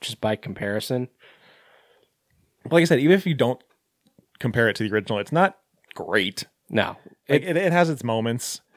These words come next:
Speaker 2: but, you know, it definitely, as far as vampire movies go, it's, it came across as very B movie.
Speaker 1: Yeah.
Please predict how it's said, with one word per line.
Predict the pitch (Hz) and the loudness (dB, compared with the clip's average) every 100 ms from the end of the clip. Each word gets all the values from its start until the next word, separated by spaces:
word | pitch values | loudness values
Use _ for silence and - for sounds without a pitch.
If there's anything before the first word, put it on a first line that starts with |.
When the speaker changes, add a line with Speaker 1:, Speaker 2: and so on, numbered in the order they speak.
| _ - 104 | _ -18 0
Speaker 2:
but, | 127 120 _ _ _ _ - _ _ _ | 2 2 _ _ _ _ -20 _ _ _
you | 135 | -4
know, | 120 113 | 0 0
it | 113 131 | 0 0
definitely, | 123 135 131 117 | 2 2 2 2
as | 113 107 | 0 2
far | 127 | 2
as | 117 | 2
vampire | 107 107 104 | 2 0 -2
movies | 101 98 98 | -4 -8 -6
go, | 110 98 | -2 -2
it's, | 98 87 - - - - _ _ _ _ _ _ _ - _ _ - | -2 -6 -16 -16 -18 -20 _ _ _ _ _ _ _ -20 _ _ -2
it | 123 - - | -2 -2 -14
came | - 165 151 | 2 4 4
across | - 135 120 - - - - | 4 4 4 2 -4 -6 -6
as | 117 107 98 | -4 -4 -6
very | 101 117 107 | -4 0 0
B | 98 101 | -4 -8
movie. | 98 92 90 90 _ _ _ - | -6 -8 -10 -14 _ _ _ -20
Speaker 1:
Yeah. | 76 - - - 98 87 90 | -14 -12 -12 -12 -10 -8 -10